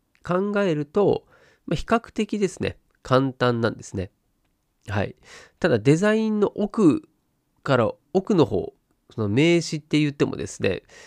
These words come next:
もうほんと単純な名前と、ほんと必要最低限の情報しか入ってないものから、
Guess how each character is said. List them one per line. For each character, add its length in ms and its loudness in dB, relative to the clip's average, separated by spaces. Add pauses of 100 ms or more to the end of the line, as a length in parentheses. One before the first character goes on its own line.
(140)
も 160 -2
う 20 0
ほ 140 2
ん 60 -4
と 120 0
単 300 0
純 200 0
な 120 2
名 140 4
前 220 2
と、 320 -2 (100)
ほ 140 -4
ん 60 -6
と 80 -6
必 280 -6
要 120 4
最 280 -2
低 160 2
限 260 -2
の 180 2
情 200 2
報 140 -2
し 80 -12
か 100 -6
入 100 -2
っ 20 -4
て 140 -4
な 100 0
い 60 -2
も 160 0
の 120 0
か 160 -8
ら、 300 -2